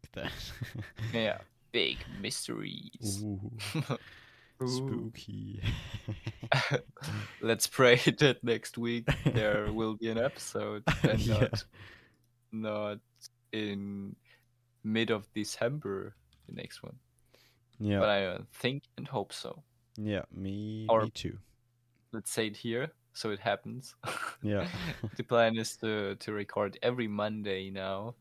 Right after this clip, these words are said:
Speaker 2: um, on eight P M,
Speaker 1: Mm-hmm.
Speaker 2: and it should be published on, um, midnight, um, to Wednesday at, let's see,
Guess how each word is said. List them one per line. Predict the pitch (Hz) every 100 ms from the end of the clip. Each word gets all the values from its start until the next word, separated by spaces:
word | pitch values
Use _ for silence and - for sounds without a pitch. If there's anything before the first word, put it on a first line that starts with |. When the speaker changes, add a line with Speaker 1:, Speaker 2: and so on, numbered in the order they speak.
| - - _ _
Speaker 2:
um, | 98 98 98 98 95
on | 98 98 98 98 98 -
eight | 104 104 107 - - _
P | - 113 113
M, | 107 101 101 107 143 - _ _ _ - 107
Speaker 1:
Mm-hmm. |
Speaker 2:
and | 104 104 107 107 107 104 _ _ _ -
it | 107 104
should | - - 117 131 139 - _ _ _ _ _ _ -
be | 110 104
published | - 107 104 104 104 104 - - _ -
on, | 101 98 98 98 98 98 98 101 - _ _ _ _ _ 104
um, | 101 98 95 95 98 -
midnight, | 107 113 104 101 101 101 98 - - _ _ _ _ _ _ _ _ _
um, | 107 101 95 98 95 -
to | -
Wednesday | 117 107 101 101 101 104 101 101 -
at, | 101 98 - - - _ _ _ _ _ _ _ -
let's | 107 98 -
see, | - 101